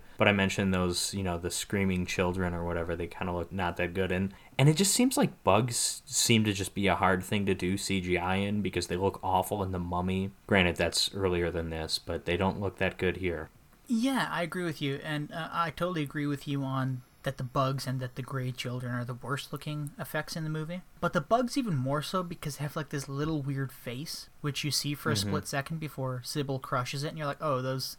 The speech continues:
Speaker 2: look ridiculous." Yeah, so after, after this nightmare time thing ends, Sybil uncuffs Rose, and they head to this hotel because Rose has this room key.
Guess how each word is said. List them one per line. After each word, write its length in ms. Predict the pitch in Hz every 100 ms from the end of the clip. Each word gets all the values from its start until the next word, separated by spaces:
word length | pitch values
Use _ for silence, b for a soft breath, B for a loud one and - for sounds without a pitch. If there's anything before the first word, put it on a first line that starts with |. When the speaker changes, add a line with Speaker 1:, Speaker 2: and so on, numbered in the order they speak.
| 143
Speaker 2:
look 140 | 131
ridiculous." 580 | 147 190 127 117 110 - b b b b b b -
Yeah, 200 | 202 160
so 140 | -
after, 400 | 165 202 - 180
after 240 | 160 175 196
this 160 | 156
nightmare 600 | 147 147 151 143 135 131 -
time 480 | - 135 131 131 123 -
thing 260 | 131 131
ends, 480 | 139 131 127 123 - -
Sybil 300 | - - 147 143
uncuffs 440 | 139 - 135 -
Rose, 480 | 131 127 131 131 - -
and 180 | 135 127
they 40 |
head 220 | 123 139 139
to 60 |
this 180 | 135 127
hotel 520 | 127 123 143 139 147 -
because 380 | 139 - 139 127
Rose 360 | 139 135 135 -
has 280 | 135 135
this 180 | 127 -
room 200 | 143 151
key. 240 | - 147